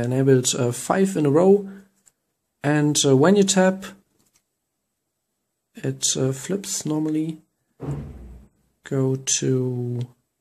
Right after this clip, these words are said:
Wi-Fi, yeah, it flips.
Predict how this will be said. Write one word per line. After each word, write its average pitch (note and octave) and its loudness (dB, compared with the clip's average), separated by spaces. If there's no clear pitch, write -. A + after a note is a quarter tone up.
Wi-Fi, D3+ -6
yeah, D#3 4
it - -8
flips. - -6